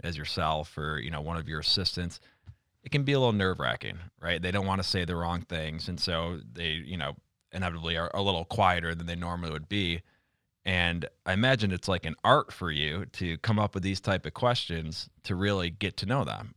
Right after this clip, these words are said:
or to at least, you know, have them explain themselves and kind of, but I mean, not only that, it's probably good for them, because some of these kids and these young men maybe have just been on a track that they haven't really even thought about. They just, they played,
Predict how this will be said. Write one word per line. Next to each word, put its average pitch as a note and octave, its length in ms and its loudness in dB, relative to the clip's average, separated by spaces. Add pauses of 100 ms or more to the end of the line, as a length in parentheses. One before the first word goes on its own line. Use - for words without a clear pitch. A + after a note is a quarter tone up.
or F2+ 160 -6
to F#2+ 100 -4
at D#2 140 -4
least, F#2+ 240 -2 (100)
you F#2+ 100 -6
know, E2 80 -4
have F#2 220 0
them F2 180 -4
explain F#2 420 -2
themselves F2 600 0
and E2 300 -4
kind F#2 180 2
of, E2+ 120 -4 (500)
but A2 160 0
I A#2+ 60 2
mean, A#2+ 140 6
not B2+ 160 6
only E3 200 4
that, F2+ 420 0 (580)
it's A#2+ 120 -2
probably F3+ 340 4
good D3+ 380 0
for E2 160 -4
them, - 320 -8 (240)
because A2 400 2 (100)
some D#3 160 0
of F#3+ 60 0
these C#3 200 0 (200)
kids B2 400 2
and G2 160 0
these G2+ 240 0
young A#2 180 4
men B2 180 2
maybe C3 160 2
have B2+ 80 0
just - 140 -4
been A2 120 4
on G#2+ 100 4
a F#2+ 80 2
track A2+ 500 4 (360)
that A2 100 -6
they B2+ 80 6
haven't C#3+ 180 6
really C#3 220 6
even A2+ 120 4
thought B2+ 260 4
about. D2 340 -2
They F#2+ 100 -2
just, G2 220 -2 (300)
they G2 120 0
played, G2+ 260 2